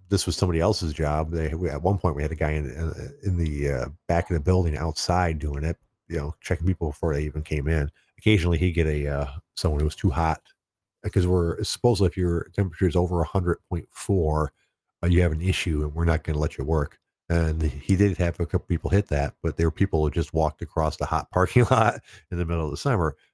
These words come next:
So they had them sit down, and then, uh, you know, a, a couple minutes later, they checked out just fine, and they let, allow-, allowed them to come in and go to work. Uh, let's see. What are you guys talking about in the chat box?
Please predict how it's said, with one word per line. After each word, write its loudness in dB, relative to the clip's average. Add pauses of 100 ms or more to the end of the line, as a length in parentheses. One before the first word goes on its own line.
(140)
So 4
they 4
had 6
them 0
sit -2
down, 0
and -6
then, -2
uh, -2 (240)
you -8
know, -8 (500)
a, -4
a -2
couple 0
minutes -4
later, 0
they -2
checked -4
out -4
just -2
fine, 0
and -4
they -8
let, -4
allow-, -2
allowed 2
them -6
to -12
come -4
in -2
and -4
go -2
to -2
work. -4 (3000)
Uh, -10
let's -12
see. -10 (1700)
What -2
are 2
you 2
guys -2
talking -2
about -2
in -16
the -4
chat -2
box? -4